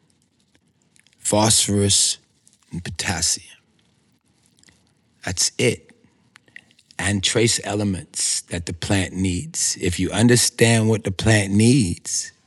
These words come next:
to feed, you create the soil, and the plant will feed what it needs from that soil. It's just water. That's nature, <laughs> right? And then the plant can grow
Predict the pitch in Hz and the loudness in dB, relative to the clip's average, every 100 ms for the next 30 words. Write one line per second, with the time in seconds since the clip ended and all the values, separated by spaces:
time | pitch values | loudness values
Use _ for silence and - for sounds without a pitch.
0 | - - 95 - 156 127 92 - - _ | -6 -2 0 4 6 6 2 -4 -10 _
1 | _ - - 107 - - 113 101 - 117 | _ -10 0 0 2 4 4 4 2 4
2 | 151 - - 107 - - 165 160 85 87 | 4 0 0 2 2 2 6 6 4 0
3 | 117 - _ _ _ _ _ _ _ _ | -4 -12 _ _ _ _ _ _ _ _
4 | - 107 107 95 - 127 110 113 - - | -6 0 0 0 0 0 2 0 0 4
5 | 135 120 113 - - 110 113 104 120 123 | 6 6 4 0 0 4 4 4 4 4
6 | 113 - 117 117 110 - - 180 135 82 | 4 2 4 4 4 2 4 4 4 0
7 | 92 - 113 - 156 240 98 87 - - | -2 0 0 2 0 2 -2 -4 -12 -20
8 | - - - _ _ 107 123 - 127 151 | -20 -20 -20 _ _ -2 2 2 6 6
9 | 185 - 90 80 - 143 - _ _ _ | 6 4 0 -4 -12 -16 -18 _ _ _
10 | - 107 156 185 _ _ - - - 131 | -2 4 4 2 _ _ -20 -10 2 6
11 | 160 190 170 - 160 143 120 - 127 110 | 6 6 6 6 6 4 0 -2 0 2
12 | 104 135 131 | 4 6 6